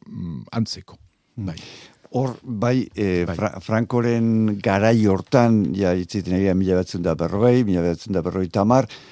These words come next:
Speaker 2: hor ja, lehen esan duzuna, ezta? Eh, industrializazioaren ondoren,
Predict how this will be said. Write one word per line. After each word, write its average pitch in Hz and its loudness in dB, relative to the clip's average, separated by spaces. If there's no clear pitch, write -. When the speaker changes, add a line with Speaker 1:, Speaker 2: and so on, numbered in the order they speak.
Speaker 2:
hor 135 4
ja, 143 4
lehen 123 2
esan 110 0
duzuna, 90 -2
ezta? 117 -2
Eh, 95 0
industrializazioaren 110 -2
ondoren, 113 0